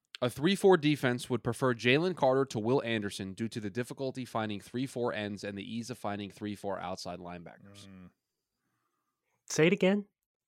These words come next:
Speaker 1: Take, "A three four defensive team would prefer Jalen Carter to Will Anderson due to the difficulty in finding three to four ends and the ease of finding three four outside linebackers."
Speaker 2: Gonna play him like Watt or something like that?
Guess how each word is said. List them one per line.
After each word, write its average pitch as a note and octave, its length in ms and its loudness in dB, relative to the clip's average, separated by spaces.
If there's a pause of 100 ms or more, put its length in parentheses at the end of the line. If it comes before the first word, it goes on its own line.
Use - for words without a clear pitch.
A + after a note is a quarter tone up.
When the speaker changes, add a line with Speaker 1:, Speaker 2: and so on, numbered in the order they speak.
(460)
Speaker 1:
Take, F#3 300 0 (360)
"A A#2+ 80 0
three D#3 220 2
four G#3 180 2
defensive D#3 520 -4
team F2 220 -10 (180)
would - 120 -10
prefer A2+ 240 -2
Jalen A#2 380 -2
Carter A2+ 280 0
to G2+ 120 -8
Will G#2+ 160 -6
Anderson F#2 400 -10
due G#2 160 -6
to G2+ 140 -10
the G2 100 -4
difficulty G2 580 -8
in F#2 100 -14
finding F#2 360 -8
three A2+ 260 -6
to C#3+ 60 -8
four B2 240 -6
ends F2+ 320 -10 (240)
and F#2+ 100 -6
the F#2+ 160 -10
ease B2 160 -6
of C3 60 -10
finding G2 320 -6
three G#2 220 -6
four - 280 -8
outside E2+ 340 -10
linebackers." - 560 -20 (840)
Speaker 2:
Gonna B2+ 140 -16
play D3 220 -8
him C#3+ 120 -4
like C#3+ 160 -6
Watt A2 460 -8 (120)
or D#3 120 -8
something E3+ 300 -4
like D#3+ 180 -6
that? D#3+ 260 -8